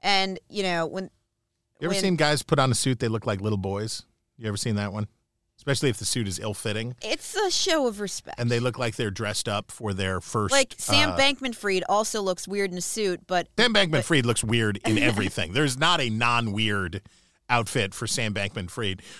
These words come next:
Speaker 2: who looks like a schmoo with an afro.
Speaker 1: Okay, so should we
Speaker 2: That
Speaker 1: get
Speaker 2: was
Speaker 1: to
Speaker 2: too mean.
Speaker 1: Tucker's,
Speaker 2: I'm,
Speaker 1: like,
Speaker 2: I'm in
Speaker 1: oh,
Speaker 2: a too mean space.
Speaker 1: should we get to Tucker's, like, opinion on
Speaker 2: All Fo-, the Fox, and I, I checked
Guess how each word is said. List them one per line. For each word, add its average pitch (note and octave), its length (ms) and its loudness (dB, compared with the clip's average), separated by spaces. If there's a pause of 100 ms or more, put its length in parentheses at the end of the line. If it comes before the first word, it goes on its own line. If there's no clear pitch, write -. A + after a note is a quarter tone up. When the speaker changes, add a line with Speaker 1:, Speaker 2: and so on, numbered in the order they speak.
Speaker 2:
who C3+ 120 0
looks B2+ 220 2
like C3 140 4
a G#2 40 -2
schmoo A2 800 2
with A2+ 220 -4
an G2+ 80 0
afro. - 420 -4 (1040)
Speaker 1:
Okay, G#3+ 280 0
so F#3+ 160 -6
should G3+ 160 -2
we A3 60 2
Speaker 2:
That A#3+ 40 2
Speaker 1:
get - 60 4
Speaker 2:
was - 80 2
Speaker 1:
to A#3+ 60 -2
Speaker 2:
too - 100 4
mean. A3+ 180 6
Speaker 1:
Tucker's, A3 180 2
Speaker 2:
I'm, G3+ 100 4
Speaker 1:
like, G3 160 0 (140)
Speaker 2:
I'm F#3+ 140 4
in F3+ 100 4
Speaker 1:
oh, E3+ 60 6
Speaker 2:
a - 20 4
too G3+ 220 2
mean D#3+ 200 2
space. - 320 0 (240)
Speaker 1:
should A#3 200 0
we A3+ 160 0
get G#3+ 320 2
to G#3+ 100 -8
Tucker's, G3 580 -2
like, F3+ 280 0
opinion G3+ 640 -4
on F#3 500 -2
Speaker 2:
All F3 540 6 (400)
Fo-, C3+ 320 2 (100)
the B2 160 -6
Fox, D3 600 2
and B2+ 120 0
I, B2 140 0 (100)
I A#2+ 160 0
checked - 640 -4